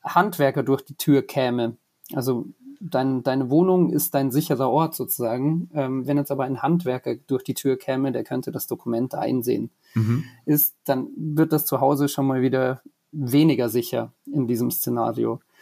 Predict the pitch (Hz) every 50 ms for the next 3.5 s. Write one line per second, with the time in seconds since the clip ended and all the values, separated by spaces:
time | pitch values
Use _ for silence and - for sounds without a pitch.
0 | - - - 104 104 95 139 143 143 - - 160 - - - 143 143 139 147 147
1 | 143 151 143 127 143 143 151 139 143 151 143 139 131 - - 156 139 135 131 131
2 | 127 135 143 135 139 135 - - - - - - 131 127 127 127 120 - - -
3 | - 117 117 135 156 151 175 196 202 196